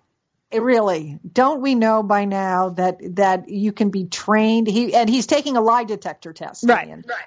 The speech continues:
Speaker 1: because this is going to, Henry is going to get him screened.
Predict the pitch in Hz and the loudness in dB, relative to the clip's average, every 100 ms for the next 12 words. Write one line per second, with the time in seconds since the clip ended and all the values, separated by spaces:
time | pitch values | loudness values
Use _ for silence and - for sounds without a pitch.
0 | - 220 - _ 240 262 269 - 240 208 | -6 -6 -8 _ -6 -4 -4 0 0 2
1 | 226 254 247 226 - 220 196 202 180 208 | 0 0 0 -2 -2 -4 -2 -2 0 0
2 | 196 202 180 - - 247 254 254 254 240 | 0 -2 -4 -6 0 2 2 2 2 0